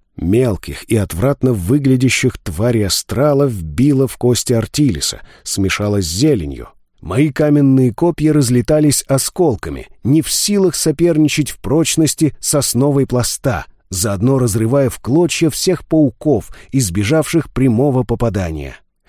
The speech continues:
Внезапно с удивлением осознал, что рот полон слюны, и она всё продолжает и продолжает пребывать, сводя скулы в желании сплюнуть.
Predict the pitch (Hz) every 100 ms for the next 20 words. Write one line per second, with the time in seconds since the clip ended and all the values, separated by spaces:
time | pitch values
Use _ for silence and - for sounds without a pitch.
0 | - - - 87 82 131 139 - 80 113
1 | 101 98 135 127 120 107 107 92 139 139
2 | - 117 98 120 151 - - 135 139 -
3 | 120 123 135 156 131 - - - - 87
4 | 90 131 127 - - 135 - 127 120 98
5 | 71 69 120 143 135 139 135 127 113 95
6 | 117 127 - 120 131 151 160 - - -
7 | - - 107 107 98 - - 160 160 147
8 | 107 131 147 147 147 127 - - 135 131
9 | 78 58 -